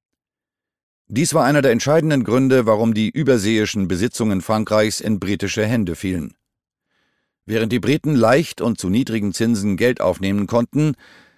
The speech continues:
hatten die Franzosen Schwierigkeiten, überhaupt Kredite zu bekommen und mussten hohe Zinsen zahlen. Um den wachsenden Schuldenberg zu bedienen,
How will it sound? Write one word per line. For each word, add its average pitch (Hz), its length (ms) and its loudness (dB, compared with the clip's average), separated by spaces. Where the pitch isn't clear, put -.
hatten 139 240 -2
die 143 140 0
Franzosen 135 580 0
Schwierigkeiten, 120 760 2
überhaupt 127 520 0
Kredite 90 420 -4
zu - 140 -6
bekommen 107 480 0
und 110 160 -6
mussten 113 560 0
hohe 139 260 4
Zinsen 82 460 -2
zahlen. 80 380 -4
Um 127 160 2
den 127 180 4
wachsenden 147 460 0
Schuldenberg 135 560 0
zu 107 100 -4
bedienen, 117 520 0